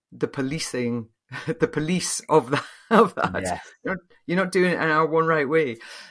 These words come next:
Speaker 1: Uh, you know, they, it, you, you start to generate that, um, collective, "Right, this is our way of doing things."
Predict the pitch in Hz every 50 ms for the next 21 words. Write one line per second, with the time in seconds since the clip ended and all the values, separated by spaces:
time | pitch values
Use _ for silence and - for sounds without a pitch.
0 | - _ - 143 143 143 143 139 - 160 156 143 127 156 151 - - - - -
1 | - 139 - - 123 139 147 131 131 - - 143 131 - - 170 170 175 175 160
2 | 131 107 - - 156 147 151 151 147 139 127 127 131 - - 135 127 - - -
3 | - - - - - _ - 123 123 123 117 117 117 120 120 113 - _ _ _
4 | _ _ - - 147 139 143 147 147 147 - - - 131 123 120 120 117 - -
5 | - _ _ _ _ _ _ _ _ _ _ 127 127 131 120 117 113 - _ _
6 | _ - - 156 - - 151 135 127 - - _ _ _ - 147 147 147 147 143
7 | 127 123 123 123 117 113 - - 123 120 120 120 - 120 113 113 110 -